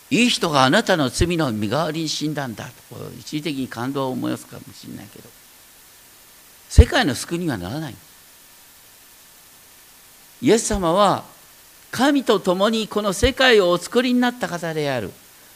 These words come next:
世界の創造主、世界の創造主が私たちの罪を負うことができた。だからイエス様の十字架が世界の革命になったんだっていうことを言っているんです。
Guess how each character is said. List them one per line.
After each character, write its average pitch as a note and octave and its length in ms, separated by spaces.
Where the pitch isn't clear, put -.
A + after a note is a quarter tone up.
世 - 200
界 C#4 240
の D3 160
創 G#3+ 340
造 F#3 260
主、 - 220
世 - 220
界 C4+ 260
の F#3+ 180
創 A3 320
造 A#3 220
主 G3+ 140
が G#3+ 120
私 G#3 300
た G3+ 100
ち - 140
の A#3 300
罪 A3 360
を D#3+ 100
負 A3+ 160
う A#3+ 40
こ B3 120
と A3+ 80
が D#3+ 140
で A#2+ 120
き - 100
た。 A#2 120
だ B3 120
か C#4+ 120
ら A3 240
イ D#3 80
エ F#3 60
ス F3+ 60
様 D#3 200
の C3+ 100
十 D3 200
字 D3+ 100
架 F3 160
が F#3 260
世 F#3 180
界 D#3 220
の E3+ 160
革 F#3+ 340
命 G3+ 140
に F#3 100
な F#3+ 120
っ F#3 40
た D#3 140
ん E3 100
だ C#3+ 120
っ E3 40
て - 80
い C3 40
う B2+ 40
こ E3 140
と F#3+ 220
を G2+ 80
言 - 60
っ - 60
て - 120
い - 60
る - 60
ん - 40
で - 60
す。 - 160